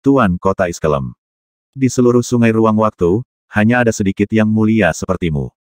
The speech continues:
Saat dia berbicara, kulitnya mulai menghitam. "Aku hina. Saya takut Anda akan menangkap saya hidup-hidup dan membuat saya menderita. Karena itu, saya mengambil racun saat Anda turun,"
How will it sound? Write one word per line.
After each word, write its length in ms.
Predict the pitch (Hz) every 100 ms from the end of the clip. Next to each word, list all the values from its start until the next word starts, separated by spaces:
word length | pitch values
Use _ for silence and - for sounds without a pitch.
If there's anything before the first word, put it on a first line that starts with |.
| _ _ _
Saat 380 | - 120 131 135
dia 80 | 120
berbicara, 720 | 104 101 104 104 90 85 123 - _
kulitnya 480 | - 120 131 127 117
mulai 320 | 120 135 110
menghitam. 560 | 85 82 82 78 69 62 _ _ _
"Aku 240 | 135 147 131
hina. 400 | 113 90 65 -
Saya 400 | _ - 127 139
takut 240 | 131 117 123 110
Anda 260 | 110 117 107
akan 240 | 107 101
menangkap 320 | 92 92 98
saya 240 | - 107 107
hidup-hidup 560 | 110 107 - 113 113
dan 160 | 107 104
membuat 400 | 101 104 117 95
saya 320 | - 107 92
menderita. 560 | 82 85 80 76 64 - _ _ _ _ _
Karena 320 | - 123 127 135
itu, 400 | 113 87 113 165 _ _
saya 400 | - 123 127 147
mengambil 400 | 135 110 110 104
racun 240 | 98 110
saat 240 | 110 101 92 92
Anda 160 | 98
turun," 400 | 98 113 85 71